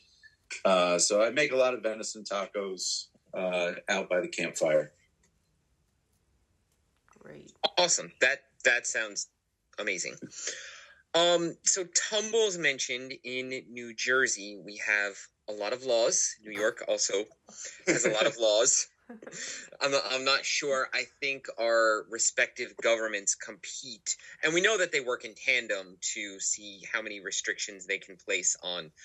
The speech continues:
Speaker 1: <laughs>
Speaker 3: firearms and hunting and, and various things. But,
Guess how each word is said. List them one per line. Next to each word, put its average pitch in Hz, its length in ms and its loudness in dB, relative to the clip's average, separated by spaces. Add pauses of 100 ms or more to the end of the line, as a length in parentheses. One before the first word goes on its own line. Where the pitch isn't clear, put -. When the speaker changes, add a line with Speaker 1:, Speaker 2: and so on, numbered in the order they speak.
Speaker 1:
<laughs> - 200 -18
Speaker 3:
firearms 151 960 0
and 104 260 -6
hunting 127 600 -2
and, 101 200 -6
and 104 280 -4
various 104 480 2
things. 98 480 -2 (100)
But, 107 340 2